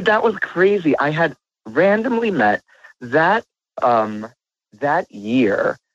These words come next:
randomly, 'cause the blog really snowballed back then. Um, that's when you could really get into this. Like, that was probably the end of, like, getting into the blogging game, um,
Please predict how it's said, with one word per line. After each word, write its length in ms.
randomly, 680
'cause 180
the 100
blog 300
really 280
snowballed 540
back 280
then. 260
Um, 400
that's 280
when 100
you 60
could 200
really 200
get 180
into 180
this. 200
Like, 300
that 140
was 120
probably 460
the 220
end 380
of, 200
like, 180
getting 340
into 340
the 100
blogging 480
game, 380
um, 440